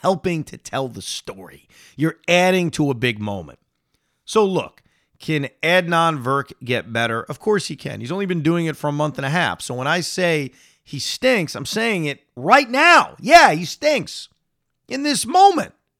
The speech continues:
Just like I just complimented Jerry Lawler. Jerry Lawler used to be good.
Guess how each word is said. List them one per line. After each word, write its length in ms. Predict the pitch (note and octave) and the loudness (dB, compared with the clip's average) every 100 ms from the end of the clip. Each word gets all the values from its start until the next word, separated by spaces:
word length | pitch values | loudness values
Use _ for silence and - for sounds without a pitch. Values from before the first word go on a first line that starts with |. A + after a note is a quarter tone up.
| _ _ _ _ | _ _ _ _
Just 260 | - C4 C4+ | -4 -2 4
like 300 | D4 A3 - _ _ | 4 2 -4 _ _
I 100 | - | 2
just 220 | B3+ C4 - | 4 2 0
complimented 680 | G#3+ A3 A#3 G#3+ G#3+ G#3 | 0 0 0 0 0 -4
Jerry 320 | C#3 F3+ G3 F#3 | 0 2 4 2
Lawler. 460 | D3+ D#3 G3+ F#3+ - _ _ _ _ _ _ | 2 2 0 -4 -10 _ _ _ _ _ _
Jerry 280 | C4 F4 D4 | 0 0 4
Lawler 360 | C4 C#4 A#3 | 6 8 6
used 420 | E3+ C3 D#4 - | 4 6 4 4
to 60 | G#3 | -2
be 140 | D3 | -2
good. 260 | B2 A#2 F#2 | 0 -2 -6